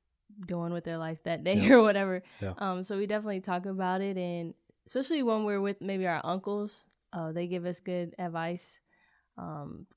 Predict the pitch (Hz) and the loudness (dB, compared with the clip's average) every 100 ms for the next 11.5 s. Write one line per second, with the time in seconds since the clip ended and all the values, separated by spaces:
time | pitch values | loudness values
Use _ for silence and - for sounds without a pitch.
0 | - 175 - 180 170 170 - _ _ - | -10 -10 -6 -4 -2 -2 -4 _ _ -20
1 | - 175 151 185 196 226 240 247 214 190 | -8 -4 -2 0 2 4 4 2 0 0
2 | 180 196 180 165 175 170 170 160 175 - | -2 -4 -4 -4 -4 -6 -6 -6 -8 -12
3 | _ _ _ _ 165 147 139 160 160 180 | _ _ _ _ -8 -8 -6 -6 -6 -6
4 | 180 202 220 214 240 262 180 165 160 165 | -6 -4 -4 -4 -4 -4 -4 -6 -10 -10
5 | - 170 180 175 180 175 185 190 190 196 | -12 -10 -4 -4 -4 -6 -6 -4 -4 -6
6 | 185 175 170 175 170 180 208 220 226 285 | -6 -10 -10 -6 -2 2 2 4 4 6
7 | 226 175 208 226 202 175 170 170 175 - | 4 4 4 4 2 -2 -2 -2 -6 -10
8 | 175 165 160 _ _ _ _ - 175 165 | -8 -8 -10 _ _ _ _ -10 -6 -4
9 | 165 - - _ 220 196 208 196 185 185 | -6 -8 -20 _ -10 -4 -2 0 0 -4
10 | - 175 180 180 185 - 160 160 170 175 | -2 0 2 0 -2 -4 -6 -6 -6 -6
11 | 175 170 175 170 160 | -6 -4 -4 -4 -6